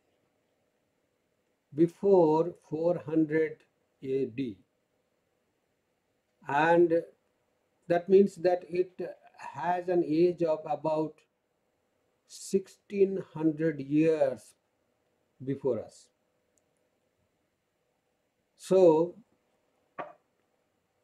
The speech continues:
this ancient yoga was almost lost until the eighteenth century,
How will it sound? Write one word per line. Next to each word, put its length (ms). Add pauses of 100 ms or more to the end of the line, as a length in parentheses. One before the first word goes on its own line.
(640)
this 280
ancient 480
yoga 640 (160)
was 220
almost 480
lost 880 (1080)
until 380
the 380
eighteenth 560
century, 720